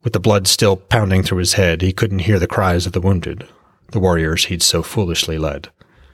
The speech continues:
But he couldn't have known the pit was there, nor could he have scouted the open area without betraying his warband's presence.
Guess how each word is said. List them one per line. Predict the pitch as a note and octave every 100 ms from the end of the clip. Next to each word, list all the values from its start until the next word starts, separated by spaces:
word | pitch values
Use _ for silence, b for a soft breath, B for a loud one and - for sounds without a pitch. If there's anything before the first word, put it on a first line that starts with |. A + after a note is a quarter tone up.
| b b b b _ _
But | -
he | G#2
couldn't | C3 E3 B2
have | G2
known | F#2 D#2
the | D#2+
pit | - F#2
was | E2+ -
there, | D2+ D2 F#2 -
nor | G2+ F#2+
could | - F2
he | F#2
have | D#2+
scouted | - F#2 E2
the | D#2+
open | D#2+ D#2 E2
area | D#2 D#2+
without | F#2 F#2+ F2 -
betraying | - - A#2+ F#2+ G2+
his | G#2
warband's | G2+ G2 F2+ F2+ F2
presence. | A2+ G2 D#2+ E2+ -